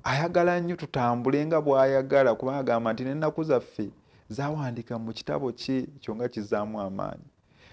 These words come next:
Nti wakati mu kubonaabona, ma-, wakati mu kukula bufubana kw'oyitamu, manya nti Katonda ayina ky'ayagala okole, ayina ky'ayagala ombe-, obeere mu bulamu buno obw'ensi. Naye ekyennaku nti tumanyi okukola amakubo gaffe.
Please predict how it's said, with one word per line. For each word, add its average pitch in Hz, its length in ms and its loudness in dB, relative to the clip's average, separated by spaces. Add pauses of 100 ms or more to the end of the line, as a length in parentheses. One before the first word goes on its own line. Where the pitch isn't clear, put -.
Nti 139 100 0
wakati 170 360 6
mu 208 140 2
kubonaabona, 147 680 6
ma-, 127 240 0
wakati 160 300 4
mu 196 120 4
kukula 156 280 8
bufubana 160 500 6
kw'oyitamu, 156 540 4
manya 131 360 2
nti 139 120 -2
Katonda 131 720 2
ayina 151 380 0
ky'ayagala 156 500 6
okole, 123 560 6
ayina 156 220 2
ky'ayagala 147 400 6
ombe-, 101 460 0
obeere 107 340 2
mu 131 80 -2
bulamu 113 240 2
buno 95 220 -2
obw'ensi. 104 600 -6 (680)
Naye 151 140 4
ekyennaku 139 480 0
nti 104 100 -8
tumanyi 123 300 0
okukola 117 360 4
amakubo 95 380 0
gaffe. 98 540 -4